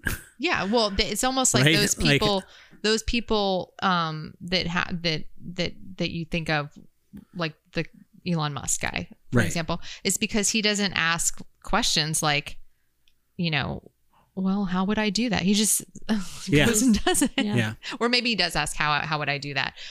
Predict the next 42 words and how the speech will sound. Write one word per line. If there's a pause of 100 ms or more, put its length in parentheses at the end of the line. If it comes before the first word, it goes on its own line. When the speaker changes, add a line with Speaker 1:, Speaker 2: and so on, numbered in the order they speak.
Speaker 2:
Whereas
m-,
the
rest
of
us
are
like, (300)
"I
don't
think
that
can
be
done. (560)
Speaker 1:
Yeah.
Speaker 2:
I
don't
know." (200)
Speaker 1:
Yeah.
Speaker 2:
It's
just
a
different
mindset. (180)
But
if
you
can,
im-, (100)
for,
for
a
little
bit
of
time, (320)
remove
your
limits
and,
and